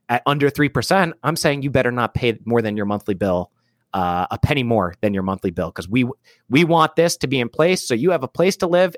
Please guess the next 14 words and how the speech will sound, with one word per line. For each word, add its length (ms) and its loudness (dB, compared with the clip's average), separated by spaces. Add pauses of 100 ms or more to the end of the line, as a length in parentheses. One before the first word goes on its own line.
and 100 -6
we 80 -2
can 180 -8
use 320 -2 (360)
everything 440 0
over 220 2
and 60 -2
above 240 0
that 220 0
to 40 -10
think 220 -10
about 300 -4 (220)
future 520 -4 (300)
you. 280 -16